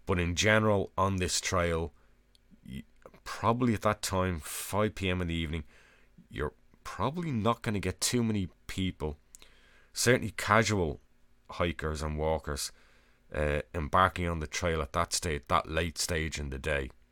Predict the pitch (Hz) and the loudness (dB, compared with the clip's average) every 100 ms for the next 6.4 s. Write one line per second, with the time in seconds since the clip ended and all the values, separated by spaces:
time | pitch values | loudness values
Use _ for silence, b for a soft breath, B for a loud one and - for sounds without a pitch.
0 | _ B B B B B B - - 76 | _ B B B B B B -10 -4 0
1 | 76 76 69 64 - - - - 82 78 | 0 0 -2 -6 -12 -20 -20 -4 0 0
2 | 76 73 - - 101 113 127 107 95 101 | 0 -4 -4 0 2 0 0 0 2 4
3 | 92 - 90 - 85 85 90 - 85 - | 4 2 -2 -4 -4 -4 -4 -4 -6 -4
4 | 78 69 - - - - 82 92 - - | -6 -6 -10 -20 -16 -2 2 2 -2 -8
5 | 78 85 110 117 90 80 - - _ 107 | -4 2 2 4 2 2 -4 -20 _ -2
6 | - 120 110 95 | 0 0 -2 -4